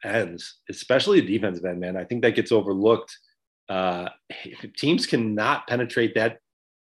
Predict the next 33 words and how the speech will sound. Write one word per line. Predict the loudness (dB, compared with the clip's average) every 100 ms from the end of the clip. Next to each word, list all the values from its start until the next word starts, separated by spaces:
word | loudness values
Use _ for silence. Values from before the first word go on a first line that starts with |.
| _ _ _
long, | -12 -6 -2 2 2 2 -2 -8 _ _ -16 -4
beefy | 0 0 0 -2 -2 -4 -10 _ -2
one | 4 6 6
three | 4 4
one | 4 2
defense. | 2 -2 -4 -6 -10
It's | -2 4
unbelievable | 4 6 6 4 2 -8 _ -8
what | -6 0
they | 2
put | 4
on | 4 4
the | 0
floor | 0 4 4
and | 4
are | 0
able | 0 -4
to | -8
do. | 0 2 2
And, | -2 -8 -18 -20 -6
you | 0
know, | 2
you | 2
see | 0 4
their | 4
scores | 4 6 6 6 4
winning | 2 2
by | 0
twenty, | 0 0 0
winning | 0
by | -2 -2 -2
thirty, | 0 0
but | -2 -6